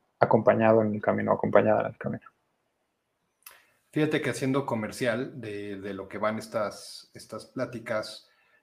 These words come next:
Speaker 2: eh, todos van en, en torno a una guía que le llamamos la guía de propósitos profesionales, que no nada más son para quien, pues, tiene un puesto de trabajo, ¿no? Y quiere crecer en su puesto de trabajo, sino también son,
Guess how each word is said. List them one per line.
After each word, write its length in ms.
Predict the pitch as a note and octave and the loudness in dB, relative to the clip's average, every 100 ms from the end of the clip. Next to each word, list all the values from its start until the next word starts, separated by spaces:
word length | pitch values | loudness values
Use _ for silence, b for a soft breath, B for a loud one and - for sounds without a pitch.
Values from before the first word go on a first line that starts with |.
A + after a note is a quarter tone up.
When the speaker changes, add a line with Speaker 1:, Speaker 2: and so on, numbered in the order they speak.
| _ _ | _ _
Speaker 2:
eh, 540 | - A#2+ A#2 A2+ A2+ A2+ | -10 -6 -4 -2 -4 0
todos 280 | D#3+ E3 D#3 | 4 4 4
van 200 | D3+ D3+ | 2 2
en, 280 | D3 C3+ B2 | -2 -2 -4
en 120 | A2+ | -6
torno 260 | C3 C3 | -4 -2
a 20 | C3+ | 0
una 160 | C#3 | 0
guía 320 | A#2+ B2+ B2 | 0 0 0
que 100 | A#2+ | -2
le 240 | G#2 G2+ G2 | -6 -6 -6
llamamos 600 | G2+ G#2+ A2 A2+ A2 A2 | -6 -4 -4 -6 -8 -8
la 100 | G2+ | -8
guía 160 | G#2+ | -4
de 80 | A2 | -4
propósitos 560 | G#2+ F#2+ G2+ - - - | -6 -12 -12 -12 -16 -16
profesionales, 1080 | - - G#2 - A#2 C3 A2+ - - - _ _ _ _ _ | -14 -10 -12 -8 -4 -2 -4 -6 -14 -18 _ _ _ _ _
que 180 | - C#3 | 0 4
no 120 | D#3 | 8
nada 180 | F#3 G3 | 10 10
más 200 | F#3 F3 | 8 4
son 260 | E3+ D#3+ D3+ | 2 0 2
para 380 | D3+ A#2+ G#2+ - | 0 0 -4 -10
quien, 500 | A2+ A2 G#2 G#2 - | -8 -8 -8 -12 -16
pues, 240 | G#2 G#2+ | -14 -10
tiene 180 | B2 B2 | -6 -4
un 120 | B2+ | -2
puesto 220 | B2+ G#2+ | -4 -6
de 60 | A#2 | -10
trabajo, 460 | G2+ G2 G2 - G#2+ | -8 -6 -8 -10 -14
¿no? 220 | G#2 A2 | -14 -14
Y 60 | |
quiere 260 | G#2+ G#2+ G2+ | -16 -16 -16
crecer 320 | G#2 - G#2+ | -16 -14 -14
en 60 | G#2 | -16
su 100 | _ | _
puesto 200 | G#2+ A#2+ | -14 -10
de 40 | |
trabajo, 240 | A2+ B2 B2 | -2 -2 0
sino 160 | C3 | -4
también 240 | C3+ C3+ C3+ | -2 -2 -4
son, 300 | C#3+ C#3 | -4 -6